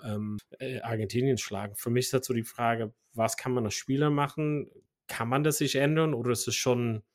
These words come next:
ist es schon in trockenen Tüchern, dass England jetzt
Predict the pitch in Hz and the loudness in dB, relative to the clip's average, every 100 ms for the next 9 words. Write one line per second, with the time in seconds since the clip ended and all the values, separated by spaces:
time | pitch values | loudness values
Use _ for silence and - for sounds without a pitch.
0 | _ _ 120 - 117 131 117 113 113 - | _ _ -6 -2 0 2 2 2 -2 -2
1 | 110 - 110 127 113 107 107 101 107 101 | -6 -4 -4 -2 -4 -6 -6 -8 -6 -6
2 | 98 - - | -6 -8 -12